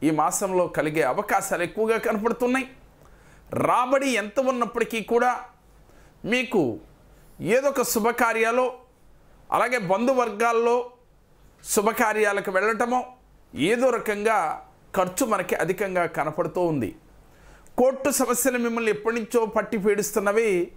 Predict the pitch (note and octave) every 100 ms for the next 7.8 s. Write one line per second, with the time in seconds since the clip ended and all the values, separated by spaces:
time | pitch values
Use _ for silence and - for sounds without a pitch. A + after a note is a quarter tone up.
0 | - - - - F#3+ F3 F#3+ - G3+ G3
1 | F3+ F3+ F3+ B3 - - E3+ F3+ F#3 F3
2 | E3+ E3+ D3 D#3+ E3 E3+ E3+ F3 F3 G3+
3 | A#3 A3 A3+ C4 A#3+ - - - - -
4 | - - D#3+ G#3+ G#3+ G3+ F3+ F3+ C4+ C4+
5 | A#3 B3 A#3 A#3 A3+ D#3 C#3 - _ _
6 | _ - - - A#3 A#3+ A#3 A3 A3 A3
7 | - A#3 A#3 A3+ G#3+ G#3 G#3+ G#3+